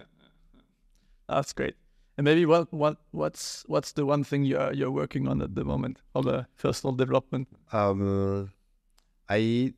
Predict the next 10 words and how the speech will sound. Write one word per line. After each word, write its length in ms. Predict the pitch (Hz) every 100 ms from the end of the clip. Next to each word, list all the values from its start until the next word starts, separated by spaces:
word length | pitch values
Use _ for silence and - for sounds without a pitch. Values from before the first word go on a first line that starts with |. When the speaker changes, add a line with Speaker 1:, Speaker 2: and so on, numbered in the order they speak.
| _
Speaker 2:
try 220 | - 131 123
to 120 | 123
be 640 | 113 120 117 117 117 117 - _ _ _ _ _ _ _ -
somewhat 460 | 131 120 117 113
patient 540 | - 135 127 143 135 131
in 180 | 107 104
the 100 | 95
face 420 | - 117 123 -
of 240 | - 95
headwinds, 920 | 101 110 107 117 131 165 220 - -